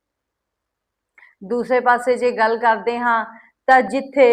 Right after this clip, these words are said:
ਉਹਨਾਂ ਨੂੰ ਨਾ ਹੀ ਇੱਕ ਸਟੇਜ ਤੇ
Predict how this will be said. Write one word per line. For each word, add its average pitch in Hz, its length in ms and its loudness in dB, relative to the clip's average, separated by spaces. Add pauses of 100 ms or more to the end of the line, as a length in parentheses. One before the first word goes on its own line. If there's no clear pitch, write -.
(580)
ਉਹਨਾਂ 294 300 4
ਨੂੰ 277 220 0
ਨਾ 262 320 6
ਹੀ 311 180 -2
ਇੱਕ 277 240 0
ਸਟੇਜ 247 440 2 (120)
ਤੇ 247 120 6